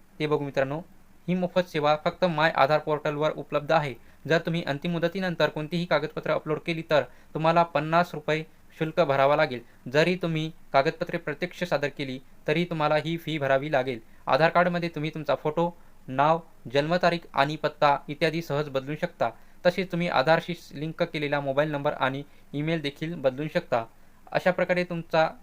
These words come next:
करा आधार कार्ड अपडेट. ते बघू मित्रांनो, सर्वप्रथम तुम्हाला आधार वेबसाईट माय आधार यू आय डी ए आय डॉट गव्हर्नमेंट डॉट इन या वेबसाईटवर जावे लागणार आहे. आता तुम्हाला ओटीपीद्वारे लॉग इन करावे लागणार आहे. यानंतर तुमची प्रोफाईल दिसेल.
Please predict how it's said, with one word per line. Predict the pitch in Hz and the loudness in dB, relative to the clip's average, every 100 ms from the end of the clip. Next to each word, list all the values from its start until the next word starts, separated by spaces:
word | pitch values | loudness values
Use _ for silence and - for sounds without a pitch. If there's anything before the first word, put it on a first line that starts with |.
| - | -6
करा | - 151 | 2 2
आधार | - 139 139 143 | 4 2 0 0
कार्ड | 147 143 | 0 2
अपडेट. | 160 143 120 - | 2 0 -8 -6
ते | |
बघू | 143 143 | -4 -4
मित्रांनो, | 147 139 131 139 - - - | -4 -2 -4 -6 -12 -20 -2
सर्वप्रथम | 156 170 175 180 175 | 0 2 0 0 -2
तुम्हाला | 160 139 139 | -2 2 2
आधार | - 135 151 175 | 2 2 2 0
वेबसाईट | 175 135 - 143 147 - - - - | -2 -6 0 0 -2 -20 -20 -20 -8
माय | 131 147 170 - | 0 2 2 0
आधार | 127 135 151 - - | 2 4 2 -4 -12
यू | 139 143 - | -6 -6 4
आय | 139 143 | 4 4
डी | 139 151 | -2 -8
ए | 151 139 | -6 -2
आय | 139 143 | 2 4
डॉट | 139 143 | 4 2
गव्हर्नमेंट | 123 135 151 160 | 2 0 0 2
डॉट | 135 135 | 2 2
इन | 147 | -6
या | 143 151 160 - - - | -2 -2 -2 -14 -20 -6
वेबसाईटवर | 139 - 151 143 151 | -6 -2 -2 0 2
जावे | 127 131 | 2 2
लागणार | 135 131 135 | 0 0 2
आहे. | 139 160 160 - - - - | 2 0 -8 -18 -20 -20 -2
आता | 147 165 | 0 0
तुम्हाला | 160 156 156 156 - - | -2 0 0 -2 -16 -8
ओटीपीद्वारे | 143 139 160 165 143 147 | -6 -4 -4 0 0 2
लॉग | 139 135 | 0 0
इन | 151 | 0
करावे | 170 151 151 | 2 2 2
लागणार | 139 135 | -2 2
आहे. | 135 143 165 - - - | 2 0 -6 -12 -20 -2
यानंतर | 147 160 170 | -2 0 -2
तुमची | 175 170 - 175 170 | -2 -6 -4 -8 -6
प्रोफाईल | - 147 170 170 | -8 -2 -2 -2
दिसेल. | 160 131 | -4 -8